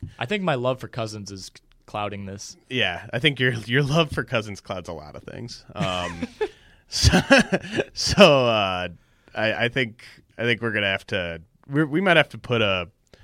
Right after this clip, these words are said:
Speaker 2: we, we make a lot of bets that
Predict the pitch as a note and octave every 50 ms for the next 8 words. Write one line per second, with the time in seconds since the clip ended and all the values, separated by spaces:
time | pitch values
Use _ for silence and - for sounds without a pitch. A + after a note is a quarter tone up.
0 | - - - _ _ _ _ _ _ _ _ _ _ _ _ _ - - - -
1 | A#2 C#3 D#3 D3 C3+ A#2+ D3 D3+ D3 D3 D3+ E3+ - D#3+ D3+ D3+ C#3+ C#3 A#2 F#2
2 | E2+ - G#2 A#2 B2+ - - - - - - - G#2+ F#2+ -